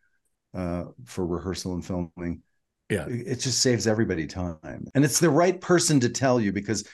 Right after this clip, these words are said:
Speaker 1: if the camera operator tells you or the props guy starts coming and telling you, you've got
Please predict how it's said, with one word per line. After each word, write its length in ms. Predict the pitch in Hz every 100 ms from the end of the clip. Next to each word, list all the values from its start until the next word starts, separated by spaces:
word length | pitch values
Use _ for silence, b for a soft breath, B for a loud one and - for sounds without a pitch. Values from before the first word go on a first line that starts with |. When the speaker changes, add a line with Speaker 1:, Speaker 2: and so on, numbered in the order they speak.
| B B
Speaker 1:
if 120 | 120
the 80 | 113
camera 380 | 107 117 123 156
operator 360 | 160 160 160 160
tells 380 | 151 151 147
you 180 | 143 151
or 120 | 147 101
the 80 |
props 380 | 82 110 113 123
guy 200 | - 139
starts 280 | 131 135 131
coming 320 | - 135 139
and 100 | 135
telling 300 | 131 135 135
you, 200 | 135 127 123 B B B B -
you've 200 | 110 104
got 280 | 120 107